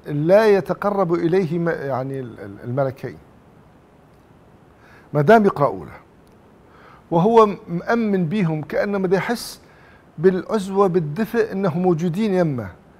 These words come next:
تلاحظون، شوف، ربع ساعة يبكون، واحد يولول، والأم، وهذا، وحدة تقول له: "يا أخويا"، وحدة تقول له: "يا أبويا"، وحدة ما شنو، "وين تعوفنا"، ما شنو. هاي كلها هو عايش بها relaxation، بال-، بالاسترخاء.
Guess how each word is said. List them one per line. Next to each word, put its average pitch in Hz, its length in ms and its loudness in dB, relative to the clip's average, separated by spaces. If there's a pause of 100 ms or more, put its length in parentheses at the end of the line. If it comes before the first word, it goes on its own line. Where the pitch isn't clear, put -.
(200)
تلاحظون، 196 380 4
شوف، 175 220 -4 (220)
ربع 165 240 0
ساعة 170 600 2 (300)
يبكون، 156 640 -6
واحد 143 400 -4
يولول، 147 540 -4
والأم، 143 640 -8
وهذا، 151 500 -12 (560)
وحدة 160 320 -4
تقول 156 180 -2
له: 156 60 2
"يا 147 140 4
أخويا"، 156 380 -4
وحدة 151 240 -4
تقول 147 180 -2
له: 147 60 0
"يا 139 80 0
أبويا"، 151 360 -4
وحدة 143 260 -8
ما 156 120 -10
شنو، 160 460 -12
"وين 160 180 -4
تعوفنا"، 170 400 -8
ما 165 100 -12
شنو. 180 240 -16 (560)
هاي 180 140 2
كلها 190 360 -4
هو 180 160 -2
عايش 175 360 0
بها 160 220 -4
relaxation، 151 720 -6
بال-، 151 120 -12
بالاسترخاء. - 720 -10